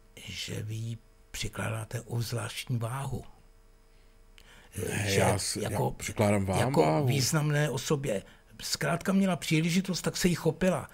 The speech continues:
Speaker 2: No to
Speaker 1: To,
Speaker 2: není tak jednoduchý přece.
Speaker 1: to je velmi jednoduchý.
Speaker 2: Tak
Speaker 1: Mně
Speaker 2: já
Speaker 1: se
Speaker 2: vám
Speaker 1: to nestalo
Speaker 2: řeknu.
Speaker 1: poprvé. Mě, eh, už tímhletím způsobem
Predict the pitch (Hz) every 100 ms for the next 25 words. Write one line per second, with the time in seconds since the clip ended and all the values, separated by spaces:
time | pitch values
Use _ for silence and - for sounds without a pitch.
0 | - 107 - 123 135 123 120 123 175 202
1 | - 190 - 180 - 123 107 113 120 120
2 | 113 95 98 92 - - - - 107 101
3 | 107 147 202 196 - 196 196 185 190 233
4 | 220 180 151 143 131 - - - 127 127
5 | - 139 - 156 151 147 127 - - 123
6 | 151 143 156 165